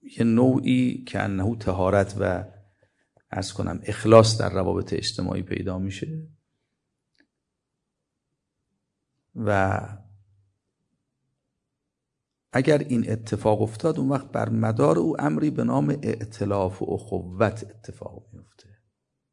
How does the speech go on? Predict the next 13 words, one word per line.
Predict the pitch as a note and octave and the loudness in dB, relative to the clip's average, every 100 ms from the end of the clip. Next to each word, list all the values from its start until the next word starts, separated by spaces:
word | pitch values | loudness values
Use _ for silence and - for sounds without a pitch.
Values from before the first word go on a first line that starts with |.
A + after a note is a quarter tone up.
| _ _ _ - | _ _ _ -4
به | F3 | -4
تعبیر | - - F#2+ - | -4 -10 -10 -12
آخر، | - - - _ _ _ _ _ _ _ _ _ _ _ _ _ _ _ _ _ _ _ _ _ _ _ _ - | -12 -16 -20 _ _ _ _ _ _ _ _ _ _ _ _ _ _ _ _ _ _ _ _ _ _ _ _ 0
اگر | D#3+ E3+ D#3+ | 2 4 2
ما | C#3+ C#3 A2+ F#2+ | 2 0 -2 -4
در | G2+ | -4
مدار، | G2+ G2+ G2+ A#2 C#3 | -4 -6 -2 -2 -2
در | C3+ - G#2+ G2+ | -4 -6 -6 -4
روابط | G2 G2 G2 F#2+ F#2+ | -4 -4 -4 -6 -8
اجتماعیمون | - - G#2 F#2+ A#2 C3 | -8 -10 -8 -6 -4 -4
خدا | A2+ - G#2+ C3+ | -4 -4 0 2
رو | D3+ | 2
میپرستیم، | D3 D3 B2+ A2 - G2 F#2+ | 0 -2 -4 -4 -6 -8 -8